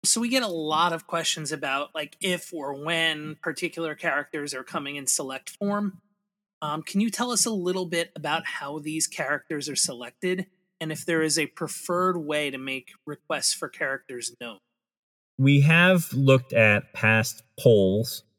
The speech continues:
Speaker 2: Um, there was a poll on the Fwoosh a while back that we, um, we revisited for some characters, um, not too, too long ago.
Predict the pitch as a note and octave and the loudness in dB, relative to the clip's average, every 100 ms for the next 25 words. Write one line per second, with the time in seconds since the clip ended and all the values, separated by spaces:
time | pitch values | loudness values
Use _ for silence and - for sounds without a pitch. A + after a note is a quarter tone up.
0 | _ _ _ G#2 G2+ G2+ G2 G2 F#2+ G#2 | _ _ _ 2 4 6 6 6 6 6
1 | A2 G#2 - A2+ G#2 G2 - A#2 A2+ - | 4 4 6 8 8 4 2 4 4 4
2 | F#2+ F#2+ G2 F2 F2 F2+ F2+ F2+ E2 F2 | 4 4 4 4 4 2 0 -2 0 0
3 | E2+ E2 D#2+ D#2+ D#2+ E2 F#2 G2 F#2+ F#2+ | 2 2 2 2 0 0 2 4 4 4
4 | F#2 F2+ F2 E2 - E2+ E2 E2 - F2+ | 2 2 0 -2 -2 2 2 2 0 2
5 | E2 - F2 E2 - D#2+ D#2+ - D2+ D2+ | 2 2 0 0 -2 -2 -2 -4 -2 0
6 | D2+ D2+ D2+ E2 F2+ - C#3 B2+ F#2+ E2+ | 0 0 0 0 -2 0 0 2 4 4
7 | D#2 D2 D2 C#2+ | 2 2 2 0